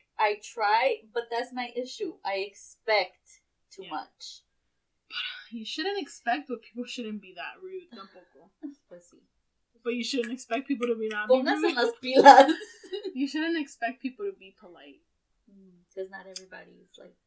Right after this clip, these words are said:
Speaker 2: Please,
Speaker 1: Mwah.
Speaker 2: if you guys have kids, teach your kids how to be polite and how to have common sense and how to be nice and kind to the
Speaker 1: Yeah.
Speaker 2: people. You know, don't,
Speaker 1: Por
Speaker 2: don't let them
Speaker 1: favor.
Speaker 2: be little assholes and
Speaker 1: <laughs>
Speaker 2: little arrogant, cocky people. Don't.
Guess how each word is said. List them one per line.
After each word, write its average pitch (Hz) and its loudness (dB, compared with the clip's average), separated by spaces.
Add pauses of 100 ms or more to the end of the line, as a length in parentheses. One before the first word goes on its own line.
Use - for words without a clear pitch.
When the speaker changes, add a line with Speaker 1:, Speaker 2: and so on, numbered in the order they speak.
(400)
Speaker 2:
Please, 370 4
Speaker 1:
Mwah. 403 2
Speaker 2:
if 311 0
you 294 0
guys 330 -2
have 330 -4
kids, 240 -6 (300)
teach 349 0
your 302 -2
kids 233 -6
how 240 -6
to 214 -8
be 208 -14
polite 175 -12
and 202 -20
how 214 -10
to 226 -8
have 208 -14
common 190 -12
sense 180 -18
and 202 -20
how 202 -12
to 208 -20 (400)
be 294 -2
nice 214 -4
and 214 -12
kind 196 -20
to 214 -20
the 185 -20
Speaker 1:
Yeah. 196 -20
Speaker 2:
people. 180 -20 (380)
You 190 -20
know, 180 -20
don't, 277 -14
Speaker 1:
Por 277 0
Speaker 2:
don't 311 -12
let 269 2
them 233 -2
Speaker 1:
favor. - - (160)
Speaker 2:
be 190 -20
little 185 -16
assholes 180 -18
and - -20
Speaker 1:
<laughs> 392 0
Speaker 2:
little 233 -4
arrogant, 202 -12 (180)
cocky 208 -12
people. 185 -20
Don't. 170 -16